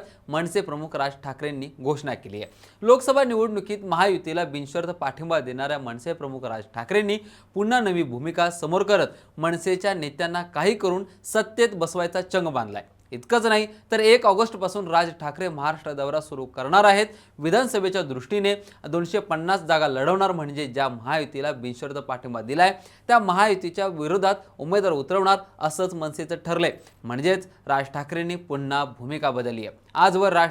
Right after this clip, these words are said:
ठाकरेंनी सतत भूमिका बदलली आहे आणि याचमुळे मतदारांनी मनसेला नाकारले असा आरोप त्यांच्यावर होत असतो. राज ठाकरेंचं राजकारण गणतंय का? ठाकरेंनी आजवर किती वेळा भूमिका बदलली आहे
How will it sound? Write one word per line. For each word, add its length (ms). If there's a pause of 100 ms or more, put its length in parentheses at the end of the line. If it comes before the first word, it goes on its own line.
ठाकरेंनी 380
सतत 220
भूमिका 440
बदलली 400
आहे 80 (260)
आणि 260
याचमुळे 560
मतदारांनी 680
मनसेला 520
नाकारले 540 (260)
असा 280
आरोप 320 (180)
त्यांच्यावर 460 (180)
होत 180
असतो. 300 (260)
राज 180
ठाकरेंचं 500
राजकारण 560
गणतंय 360
का? 180 (300)
ठाकरेंनी 400
आजवर 360
किती 360
वेळा 220
भूमिका 420
बदलली 360
आहे 120